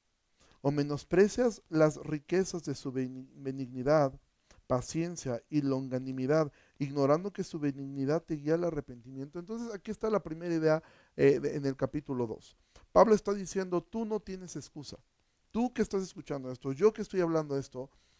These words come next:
yo no tengo excusa, tú no tienes excusa respecto a, a ser juzgado por Dios, porque nosotros que juzgamos a otros, hacemos exactamente las mismas cosas.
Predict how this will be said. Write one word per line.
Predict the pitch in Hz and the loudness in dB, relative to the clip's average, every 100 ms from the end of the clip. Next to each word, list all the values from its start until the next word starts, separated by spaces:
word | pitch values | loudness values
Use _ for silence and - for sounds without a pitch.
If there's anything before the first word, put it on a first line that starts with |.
| _ _ - 139 | _ _ -20 0
yo | 220 247 | 4 4
no | 254 240 | 2 0
tengo | 202 202 196 | 0 2 0
excusa, | - 185 160 139 | 0 -4 -2 -2
tú | - 240 | -2 -4
no | 247 | -4
tienes | 240 214 208 170 | -6 -10 -12 -14
excusa | 170 - - 190 - 143 | -14 -16 -18 -12 -8 -6
respecto | 147 - 147 - 147 143 _ - _ - | -6 -6 -8 -4 -2 -2 _ -20 _ 6
a, | 160 160 - - | 10 10 8 -2
a | 147 | -2
ser | - 165 | -2 -4
juzgado | - 160 151 147 | -6 -6 0 0
por | 143 139 131 | 0 -4 -6
Dios, | 131 120 | -8 -8
porque | - 165 175 | -6 -4 -2
nosotros | 175 180 - 240 277 311 | -4 -6 -8 -8 -8 -12
que | - | -12
juzgamos | 202 170 147 147 160 190 202 147 | -14 -14 -10 -4 -4 -6 -6 0
a | |
otros, | 135 123 117 123 - - - | 0 0 -6 -20 -20 -20 0
hacemos | - 180 - 220 277 262 | 4 4 4 -4 -4 -6
exactamente | 185 - 196 - 175 175 175 190 | -6 -4 -8 -6 -6 -6 -6 0
las | 160 139 139 | 2 0 -2
mismas | 139 139 143 143 | -14 -6 -4 -4
cosas. | - 254 202 117 113 | 0 2 2 0 -4